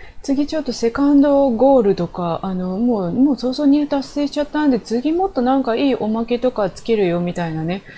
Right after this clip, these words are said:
セカンドゴールを設定しますみたいな、そんな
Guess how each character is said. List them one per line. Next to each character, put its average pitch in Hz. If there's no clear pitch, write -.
セ 220
カ 254
ン 254
ド 262
ゴ 269
ー 233
ル 180
を 160
設 185
定 214
し 226
ま 233
す 208
み 170
た 170
い -
な、 175
そ -
ん 392
な 453